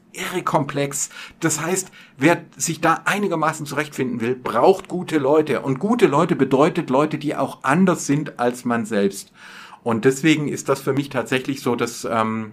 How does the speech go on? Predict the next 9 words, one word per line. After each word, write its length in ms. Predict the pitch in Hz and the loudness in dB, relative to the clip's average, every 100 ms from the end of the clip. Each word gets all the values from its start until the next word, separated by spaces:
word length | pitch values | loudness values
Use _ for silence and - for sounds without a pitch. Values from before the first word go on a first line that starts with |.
| - | -12
äh, 180 | - 110 | -4 -4
Kriterium, 800 | - 120 120 117 135 131 123 123 | -2 -4 0 2 4 4 2 2
wo 100 | 107 | -2
ich 220 | 107 113 - - - | -4 -4 -12 -16 -4
immer 240 | 127 147 | 0 2
empfehle, 360 | 139 139 135 135 | 2 2 2 2
drauf 260 | 113 117 | 2 2
zu 160 | - 117 | 0 -6
gucken, 440 | - 135 131 127 | -4 -2 -4 -4